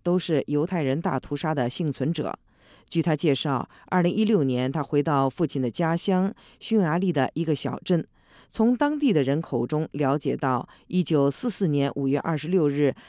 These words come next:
他祖父母等犹太人被驱逐的经历。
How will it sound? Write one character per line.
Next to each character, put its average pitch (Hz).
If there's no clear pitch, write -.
他 156
祖 156
父 247
母 139
等 135
犹 151
太 160
人 135
被 135
驱 190
逐 139
的 98
经 135
历。 143